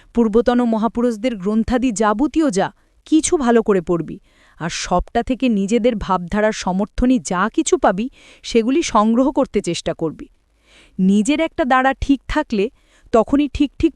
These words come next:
পড়াও বোঝাটা হয়, এবং সেই পড়াটা কাজে লাগান যায়,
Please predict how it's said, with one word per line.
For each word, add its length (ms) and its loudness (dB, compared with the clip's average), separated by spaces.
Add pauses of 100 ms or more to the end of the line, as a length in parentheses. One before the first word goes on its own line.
পড়াও 320 4
বোঝাটা 460 -2
হয়, 200 -10 (500)
এবং 220 -2
সেই 180 -2
পড়াটা 560 -2
কাজে 280 0
লাগান 320 0
যায়, 200 -6